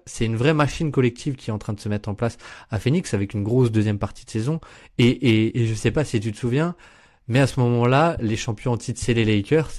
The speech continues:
et les, les Suns tombent sur les Lakers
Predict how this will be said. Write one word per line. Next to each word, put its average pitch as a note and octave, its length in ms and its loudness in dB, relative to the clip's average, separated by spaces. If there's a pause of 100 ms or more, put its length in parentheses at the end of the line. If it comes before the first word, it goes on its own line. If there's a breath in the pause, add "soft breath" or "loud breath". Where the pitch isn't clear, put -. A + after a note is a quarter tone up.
(100)
et G#2 300 2
les, G2 420 0
les G2 160 -2
Suns C#3 240 0 (180)
tombent C3+ 360 0 (240 soft breath)
sur - 240 0
les B2 100 4
Lakers B2 560 2